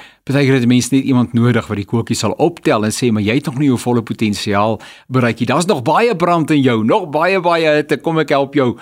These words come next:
om terug te kom daar waar die hitte, die gloed is." Kom ons help mekaar ook in hierdie proses en ons nooi mense saam met ons na die erediens, na die gemeente,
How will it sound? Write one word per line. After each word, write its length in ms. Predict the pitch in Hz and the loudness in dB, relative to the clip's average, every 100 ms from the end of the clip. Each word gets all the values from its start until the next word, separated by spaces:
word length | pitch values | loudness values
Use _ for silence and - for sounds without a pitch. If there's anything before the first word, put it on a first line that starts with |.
| - _ | -14 _
om 220 | 147 131 | -4 -2
terug 260 | - 139 - | -2 -2 -2
te 140 | 143 | -4
kom 340 | 123 135 117 95 | 0 0 0 -2
daar 380 | 104 113 123 107 | 0 0 0 -2
waar 280 | 104 104 110 | -2 -2 -2
die 240 | 113 95 - - | -2 -4 -6 -6
hitte, 380 | 120 - 107 90 - - | -6 -2 -4 -6 -12 -4
die 100 | 120 | -4
gloed 480 | - - 135 135 - | -4 -6 -2 -2 0
is." 260 | 117 - - - _ | -4 -4 -10 -20 _
Kom 160 | - 185 | 0 2
ons 140 | 156 | 0
help 220 | 123 131 127 | 0 -2 -2
mekaar 380 | 127 - 113 123 | -2 0 -2 -2
ook 160 | 127 | -2
in 120 | 131 107 | -2 0
hierdie 220 | 117 117 | 2 0
proses 460 | 107 110 - 107 - - - - | 0 -2 0 0 -2 -10 -20 -4
en 80 | 123 | 0
ons 140 | 110 - | 0 2
nooi 300 | 127 135 143 | 2 4 4
mense 300 | 127 117 - | 2 0 -2
saam 300 | - 123 117 | -4 0 0
met 80 | 113 | 0
ons 220 | 98 101 - - _ | -2 -4 -6 -16 _
na 140 | 113 110 | -4 -2
die 120 | 113 156 | 0 2
erediens, 460 | 151 143 127 123 - | 2 4 2 2 0
na 80 | 92 | -6
die 80 | 92 | -8
gemeente, 600 | - 101 120 131 127 123 | -6 0 2 2 2 -2